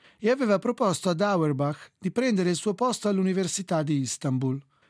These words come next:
Non era una scelta facile per chi era abituato a muoversi tra i corridoi pieni di libri delle biblioteche universitarie tedesche, ma c'erano alternative. Istanbul, del resto, era un posto meno marginale e arretrato di quanto poteva sembrare.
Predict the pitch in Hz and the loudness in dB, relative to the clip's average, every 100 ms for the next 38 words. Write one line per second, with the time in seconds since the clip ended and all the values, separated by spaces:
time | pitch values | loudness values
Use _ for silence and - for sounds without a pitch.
0 | _ 165 175 220 175 143 - 147 147 139 | _ 0 2 4 4 2 0 -2 -4 -2
1 | 175 180 160 151 139 135 175 - 240 214 | 2 2 2 0 -2 -2 -4 -2 0 0
2 | 185 196 214 214 180 170 196 185 160 - | 0 2 0 2 2 2 2 2 0 -2
3 | 151 170 151 190 180 175 208 175 190 185 | -2 -2 -2 0 0 2 2 2 0 2
4 | 180 165 185 180 180 165 156 147 156 151 | 2 2 2 2 2 2 0 0 0 0
5 | 180 175 156 151 143 131 143 151 143 135 | -2 -2 0 0 0 -2 -4 -2 0 0
6 | 147 131 120 110 - - 135 _ _ _ | -2 -2 -4 -8 -12 -16 -20 _ _ _
7 | _ - 143 214 220 208 226 220 220 196 | _ -8 -2 0 0 -2 -2 -2 -2 -2
8 | 135 147 143 _ _ _ _ _ _ _ | -2 -4 -8 _ _ _ _ _ _ _
9 | _ _ _ 277 - 202 180 175 202 196 | _ _ _ -4 0 2 2 2 2 2
10 | 240 - 196 190 185 220 - 202 185 226 | 0 0 0 2 2 0 0 0 2 2
11 | 269 190 170 160 160 180 202 175 160 151 | 2 2 2 2 0 2 2 0 0 0
12 | 190 196 175 151 139 151 143 131 143 147 | 0 0 0 -2 0 0 -2 -4 -4 -2
13 | 135 - 131 123 120 104 101 104 | -2 -4 -4 -2 -2 -6 -8 -16